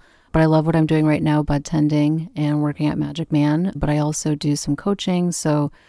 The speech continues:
just supporting someone's health journey, what their wellness goals are, you know, whether it's to maintain weight or just figure out how to eat better, how to sleep better, things like that. Like, just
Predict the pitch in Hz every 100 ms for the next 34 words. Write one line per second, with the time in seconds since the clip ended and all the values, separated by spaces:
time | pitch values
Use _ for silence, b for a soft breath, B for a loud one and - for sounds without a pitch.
0 | b b b - 175 - - 170 165 160
1 | 156 156 147 143 - 143 - 143 139 139
2 | 139 - - 143 - 139 143 139 135 -
3 | 143 143 139 135 135 139 143 143 135 139
4 | 139 147 147 - - 147 139 147 - -
5 | 156 147 - 139 139 175 170 170 160 160
6 | 143 147 151 - b b b - 160 151
7 | 139 151 135 - 190 190 175 170 165 165
8 | 160 151 160 - 185 170 170 165 165 165
9 | 165 160 - 156 165 151 151 - 180 151
10 | 147 147